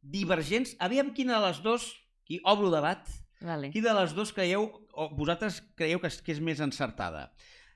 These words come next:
Speaker 1: Les dos són de finals del dinou, vale? Quan ja començaven els sociòlegs a, a fer aquesta mena de barreja de sociologia i filosofia, i la primera és, és la teoria de la transmissió vertical de la moda.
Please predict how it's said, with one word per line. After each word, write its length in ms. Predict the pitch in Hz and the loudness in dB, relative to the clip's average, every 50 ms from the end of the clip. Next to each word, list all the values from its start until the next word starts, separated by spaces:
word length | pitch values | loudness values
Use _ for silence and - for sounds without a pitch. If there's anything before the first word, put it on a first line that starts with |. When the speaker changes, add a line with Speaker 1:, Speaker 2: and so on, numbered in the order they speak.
| _ _ _ _ _ _ - | _ _ _ _ _ _ -8
Speaker 1:
Les 200 | 180 180 170 165 | -4 -2 0 2
dos 140 | 147 247 247 | 2 2 2
són 240 | - - 233 226 214 | 4 2 2 2 4
de 100 | 190 180 165 156 147 - | 4 4 4 4 2 0
finals 240 | - 165 180 185 156 | 0 -2 -2 -2 -2
del 120 | 156 147 135 | -2 -2 -2
dinou, 460 | 131 123 123 135 180 240 359 - - - | -2 0 0 0 0 0 -2 -6 -12 -10
vale? 280 | 120 110 113 135 170 - | -6 -4 -2 -2 -2 -2
Quan 160 | 131 117 107 | -4 -4 -2
ja 100 | 107 110 | -2 -2
començaven 500 | 107 117 117 113 110 - 117 117 117 113 | -2 -4 -6 -6 -6 -6 -6 -6 -6 -6
els 200 | 113 107 104 - - | -6 -8 -8 -8 -8
sociòlegs 480 | 113 110 - 123 117 117 113 107 101 | -8 -6 -2 -2 -2 -2 -2 -4 -4
a, 140 | 113 113 113 101 104 | -4 -4 -4 -4 -6
a 40 | |
fer 300 | 110 - 120 117 117 120 113 | -8 -6 -6 -6 -6 -6 -8
aquesta 320 | 110 - 117 113 - 123 | -8 -10 -10 -10 -6 -4
mena 220 | 113 120 120 120 117 | -2 -2 -2 -2 -2
de 80 | 113 | -2
barreja 320 | 107 110 120 120 110 123 117 | -2 -2 -4 -4 -4 -6 -6
de 140 | 117 113 110 | -6 -6 -6
sociologia 580 | - - 123 110 - 120 120 117 113 127 127 | -8 -10 -12 -10 -8 -8 -6 -6 -4 -4 -4
i 60 | 120 123 | -4 -4
filosofia, 600 | 123 120 113 107 120 110 - 165 175 185 220 - - _ _ _ _ - - - - - - _ _ - | -6 -8 -8 -8 -8 -4 0 2 2 2 2 0 -4 _ _ _ _ -20 -20 -20 -20 -20 -20 _ _ -4
i 160 | - 196 220 254 247 - | 0 0 0 0 0 2
la 160 | 196 180 165 | 2 2 2
primera 360 | 147 165 180 208 233 240 247 - - | 4 2 2 2 2 0 0 0 -2
és, 140 | 170 - - - _ _ | -4 -4 -6 -12 _ _
és 240 | - 190 214 214 - - | -4 -4 -2 -4 -6 -6
la 220 | 165 180 190 196 185 - | -2 -2 -2 -2 -2 -4
teoria 400 | - 190 170 170 180 208 226 214 | -4 -2 -2 -2 -2 -2 -2 -2
de 80 | 180 185 | 0 0
la 200 | 170 156 151 - | -2 -2 -2 -4
transmissió 640 | - 165 160 156 139 139 156 165 160 147 196 220 196 | -4 -2 -2 -2 -2 -2 -2 -2 -2 0 2 2 2
vertical 460 | 196 165 - - 135 - 110 98 95 | 2 2 0 -2 -2 -2 -2 -4 -2
de 80 | 95 90 | -4 -4
la 80 | 87 90 | -6 -6
moda. 240 | 80 71 71 58 | -8 -10 -12 -12